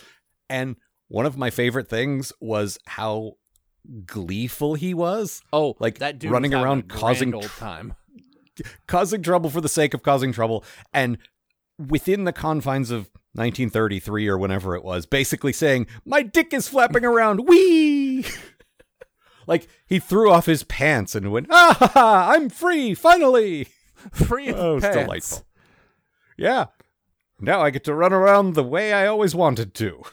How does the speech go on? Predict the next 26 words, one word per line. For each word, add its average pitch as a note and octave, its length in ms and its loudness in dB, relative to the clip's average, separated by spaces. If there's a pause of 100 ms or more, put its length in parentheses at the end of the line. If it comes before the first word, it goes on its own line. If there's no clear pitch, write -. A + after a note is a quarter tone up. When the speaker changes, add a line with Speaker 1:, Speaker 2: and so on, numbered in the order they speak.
Speaker 2:
Damn A#2 300 -2
you, A#2+ 180 -2
Invisible A2+ 520 -6
Man. B2 460 -2 (920)
Yes, F3 340 4
Speaker 1:
Mm-hmm. G#2+ 100 -4
Speaker 2:
soon E3+ 200 2
I'll E3 180 2
be D#3 140 -2
king F3+ 380 -2
of E3+ 120 -2
the F3+ 80 2
world. D#3 680 -2 (1080)
Speaker 1:
Just - 300 -16
invisibly C#3 640 -4
teabagging A#2+ 760 -4
everything. - 640 -10
Speaker 2:
Mm-hmm. - 600 -16
Okay, G2+ 220 -12
we C3+ 160 -6
can F#2 140 -10
Speaker 1:
Ugh. F2 60 -6
Speaker 2:
probably A2 280 -2
stop G2 300 -8
that A2+ 180 -8
now. G2+ 200 -10